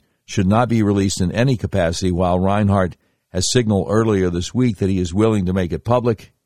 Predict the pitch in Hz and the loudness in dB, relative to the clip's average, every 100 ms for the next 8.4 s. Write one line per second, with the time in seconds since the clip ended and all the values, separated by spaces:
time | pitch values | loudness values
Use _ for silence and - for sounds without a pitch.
0 | _ _ _ _ _ _ _ _ _ _ | _ _ _ _ _ _ _ _ _ _
1 | _ - 104 117 110 95 120 104 101 87 | _ -2 2 2 2 0 2 2 2 -2
2 | 92 95 92 80 80 - 95 87 95 80 | -2 0 0 -2 -6 -4 -2 -2 -2 -2
3 | - 71 87 82 - 76 80 - 82 69 | -6 -6 -2 -2 -4 -10 -10 -6 -4 -6
4 | - - - 92 87 85 71 76 80 82 | -8 -12 -8 -4 -2 -2 -4 -6 -6 -4
5 | 78 78 78 64 65 60 53 50 50 - | -4 -4 -6 -10 -10 -12 -14 -16 -18 -20
6 | _ _ _ _ _ _ _ _ _ - | _ _ _ _ _ _ _ _ _ -20
7 | - - 98 135 170 175 160 156 120 95 | -20 -20 -4 0 4 4 2 2 2 0
8 | 67 55 50 | -2 -12 -14